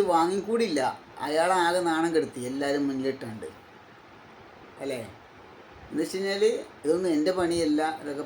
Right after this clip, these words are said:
പഞ്ചായത്ത് നോക്കണമെന്ന് എനിക്ക് ചെയ്യാൻ പറ്റില്ല എന്നൊക്കെ പറഞ്ഞു. അപ്പം അതുകൊണ്ട് ഇതൊന്ന് just കാണിച്ചു എന്നേ ഉള്ളൂ. ഞാൻ സുരേഷ് ഗോപിയെ സപ്പോർട്ട് ചെയ്ത്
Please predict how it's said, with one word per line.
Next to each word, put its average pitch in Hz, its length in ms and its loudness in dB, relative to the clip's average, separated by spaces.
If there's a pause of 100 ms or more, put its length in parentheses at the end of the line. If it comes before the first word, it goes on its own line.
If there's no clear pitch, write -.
പഞ്ചായത്ത് 151 460 -2
നോക്കണമെന്ന് 143 460 -4
എനിക്ക് 139 240 -6
ചെയ്യാൻ 151 280 0
പറ്റില്ല 117 260 -10 (100)
എന്നൊക്കെ 120 300 -12
പറഞ്ഞു. 110 240 -10 (240)
അപ്പം 135 180 -4
അതുകൊണ്ട് 165 580 6
ഇതൊന്ന് 196 300 -2
just 208 180 0 (220)
കാണിച്ചു 233 460 2
എന്നേ 175 200 4
ഉള്ളൂ. 110 160 -6 (1700)
ഞാൻ 226 180 4 (120)
സുരേഷ് 220 320 4
ഗോപിയെ 226 260 10 (120)
സപ്പോർട്ട് 208 440 2
ചെയ്ത് 185 160 2